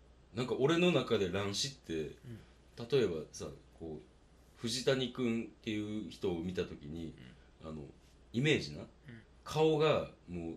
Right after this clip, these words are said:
Speaker 1: う、なんかめっちゃでかく見えて、四頭身ぐらいで。
Speaker 2: いや、違う違う、そん
Speaker 1: そういう、そういうことじゃない。
Speaker 2: そんなんちゃう。
Speaker 1: <laughs> そういうイメージやったけど。
Speaker 2: そういうんじゃないわ、それ。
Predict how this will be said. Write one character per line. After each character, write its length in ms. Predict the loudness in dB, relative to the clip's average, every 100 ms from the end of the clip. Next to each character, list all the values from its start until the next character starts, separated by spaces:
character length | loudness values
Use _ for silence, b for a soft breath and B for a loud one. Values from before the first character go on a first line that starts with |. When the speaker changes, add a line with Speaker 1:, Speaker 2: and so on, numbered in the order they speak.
| -10 -20 -20 -20 -20 -20 -20 -16
Speaker 1:
う、 20 |
な 60 | -12
ん 40 |
か 60 | -12 -14 -16
め 160 | -6 -4
っ 40 |
ち 100 | -4
ゃ 40 | -4
で 100 | -2
か 140 | -2 -2
く 160 | -4 -10 -12 -8
見 120 | -6
え 60 | -6
て、 100 | -2
四 300 | 2 2 2
頭 160 | 2 2
身 280 | 0 0 2
ぐ 40 |
ら 60 | 2
い 100 | 2
で。 80 |
Speaker 2:
い 20 | 2
や、 40 |
違 40 | 2
う 40 |
違 40 |
う、 20 | 0
そ 240 | -4 -2
ん 40 | 2
Speaker 1:
そ 100 | 4
う 20 |
い 80 | 4
う、 20 |
そ 200 | 2 2
う 40 |
い 40 | 2
う 20 |
こ 60 | 0
と 80 |
じ 60 | -4
ゃ 20 |
な 40 | -4
い。 20 |
Speaker 2:
そ 120 | -4
ん 100 | -4
な 100 | -4
ん 60 | -8
ち 120 | -12
ゃ 20 | -6
う。 40 |
Speaker 1:
<laughs> 460 | -6 -6 -18 -20 -12
そ 220 | 2 4
う 20 |
い 180 | 4 2
う 20 |
イ 20 |
メ 140 | 2 2
ー 20 |
ジ 120 | 2
や 40 |
っ 40 | -2
た 60 |
け 60 | -2
ど。 0 |
Speaker 2:
そ 20 |
う 20 | -2
い 20 |
う 20 |
ん 20 |
じ 80 | -4
ゃ 40 | -6
な 140 | -6
い 60 | -8
わ、 120 | -14
そ 160 | -10
れ。 80 | -6